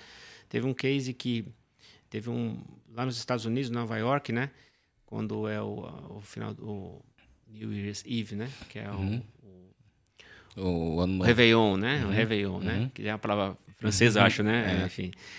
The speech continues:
Speaker 1: É, ele, eles têm uma, uma, um ritual de todo mundo se concentrar ali no Times Square, né? Que é aquela
Speaker 2: Uhum.
Speaker 1: região.
Speaker 2: Uhum.
Speaker 1: E até já tive a oportunidade de, de,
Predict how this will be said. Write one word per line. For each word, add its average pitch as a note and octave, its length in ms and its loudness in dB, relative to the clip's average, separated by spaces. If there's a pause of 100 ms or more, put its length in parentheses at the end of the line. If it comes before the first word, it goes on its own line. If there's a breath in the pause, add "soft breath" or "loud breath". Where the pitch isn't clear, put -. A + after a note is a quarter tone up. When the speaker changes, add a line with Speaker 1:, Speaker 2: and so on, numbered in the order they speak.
(320 loud breath)
Speaker 1:
É, G#2+ 600 0
ele, C3 960 2
eles B2+ 320 -2
têm D#3+ 280 0
uma, B2 640 0
uma, A2 600 -4
um A2+ 80 -4
ritual B2 640 2
de B2+ 120 -4
todo C3 200 -4
mundo C#3+ 160 0
se - 100 -2
concentrar B2 560 0
ali B2 140 2
no A#2+ 80 0
Times B2 320 0
Square, G2+ 320 2
né? G#2+ 140 0
Que - 120 -4
é G2+ 40 2
aquela G#2+ 260 2
Speaker 2:
Uhum. - 40 4
Speaker 1:
região. G#2 440 -4 (160)
Speaker 2:
Uhum. F#2 320 4 (220)
Speaker 1:
E A#2 760 -4
até A#2 180 -6
já D3 120 -4
tive D#3 180 -4
a - 20 0
oportunidade B2+ 640 -4
de, A2+ 240 -8
de, G#2+ 160 -12